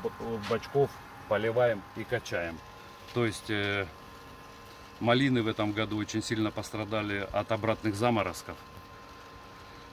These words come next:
Знаю, многие пишут, многие в WhatsApp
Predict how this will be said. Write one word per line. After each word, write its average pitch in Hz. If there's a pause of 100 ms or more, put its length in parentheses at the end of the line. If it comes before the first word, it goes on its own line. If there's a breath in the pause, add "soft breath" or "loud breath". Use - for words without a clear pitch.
(100)
Знаю, 131
многие 127
пишут, 135
многие 120
в 107
WhatsApp 117